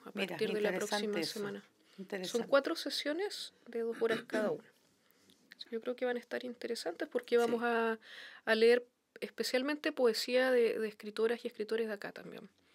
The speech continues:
Speaker 2: Eso, y que hay harto,
Speaker 1: Sí,
Speaker 2: hay harto,
Speaker 1: hay
Speaker 2: sí.
Speaker 1: harto, pero a
Speaker 2: Sí,
Speaker 1: mí me
Speaker 2: sí, sí.
Speaker 1: interesa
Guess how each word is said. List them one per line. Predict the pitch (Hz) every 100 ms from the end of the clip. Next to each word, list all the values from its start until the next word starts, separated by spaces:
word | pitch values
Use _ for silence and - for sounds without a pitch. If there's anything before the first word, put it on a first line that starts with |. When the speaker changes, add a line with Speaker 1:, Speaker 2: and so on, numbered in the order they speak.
| - - - -
Speaker 2:
Eso, | 180 - 143
y | - 202
que | 220
hay | 226 220
harto, | 208 - - - - -
Speaker 1:
Sí, | - 240
Speaker 2:
hay | 294 269
harto, | 208 170 - -
Speaker 1:
hay | 226
Speaker 2:
sí. | 226
Speaker 1:
harto, | 233 247 - 311 294
pero | 220
a | 220
Speaker 2:
Sí, |
Speaker 1:
mí | 220
me | 240
Speaker 2:
sí, | 233
sí. |
Speaker 1:
interesa | - 214 220 - 247 233 220 208 202